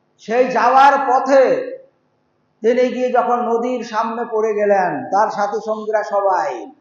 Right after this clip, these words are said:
আর তার শত্রুরা অর্থাৎ ফিরাউন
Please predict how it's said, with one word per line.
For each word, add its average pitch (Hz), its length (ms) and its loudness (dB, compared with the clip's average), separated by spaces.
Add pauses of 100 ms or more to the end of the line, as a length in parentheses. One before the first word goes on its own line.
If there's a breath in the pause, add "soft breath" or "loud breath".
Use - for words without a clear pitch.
(680)
আর 240 360 4 (560)
তার 247 260 4
শত্রুরা 269 640 2
অর্থাৎ 254 300 2
ফিরাউন 277 800 2